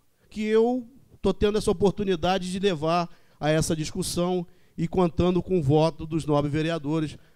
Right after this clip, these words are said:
para que fique acrescentado Secretaria de Meio Ambiente e Pesca do nosso município.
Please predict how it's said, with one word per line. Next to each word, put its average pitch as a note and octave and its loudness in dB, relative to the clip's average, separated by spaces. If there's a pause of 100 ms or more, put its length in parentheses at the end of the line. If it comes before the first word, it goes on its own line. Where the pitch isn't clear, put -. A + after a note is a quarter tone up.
(160)
para D#3+ -2
que F#3 -6 (560)
fique D#3 2 (1400)
acrescentado D#3+ 0 (760)
Secretaria E3+ 4
de D#3 4
Meio D#3+ 4
Ambiente D3 0 (360)
e F3+ 8
Pesca D3+ 2 (400)
do C#3 2
nosso C#3 2
município. A#2+ -8